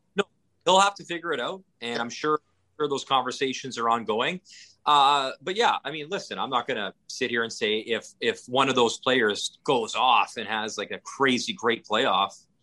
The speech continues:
Speaker 1: you know, yeah, could that, could that sway a G M one way or the other? Absolutely, it could. Could also sway Ron Francis. So,
Speaker 2: Absolutely.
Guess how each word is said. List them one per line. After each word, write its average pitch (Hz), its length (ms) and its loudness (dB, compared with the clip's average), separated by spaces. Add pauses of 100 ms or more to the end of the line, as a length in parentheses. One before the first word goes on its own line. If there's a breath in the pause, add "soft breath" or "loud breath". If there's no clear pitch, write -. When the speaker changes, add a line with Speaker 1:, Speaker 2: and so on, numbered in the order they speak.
(880)
Speaker 1:
you 110 100 0
know, 104 340 -2
yeah, 151 240 4
could 131 180 -2
that, 117 320 4
could 139 140 -4
that 123 200 -2
sway 117 600 -6
a 117 60 -8
G 113 420 -8
M 117 120 -6
one 113 180 -4
way 113 100 -4
or 110 60 0
the 104 80 0
other? 113 160 -2
Absolutely, 147 480 -2
it 95 160 -6
could. 92 180 -2 (240 loud breath)
Could 117 80 0
also 110 240 0
sway 110 300 -2
Ron 113 220 0
Francis. - 580 -8 (240)
So, 117 380 4
Speaker 2:
Absolutely. - 120 -2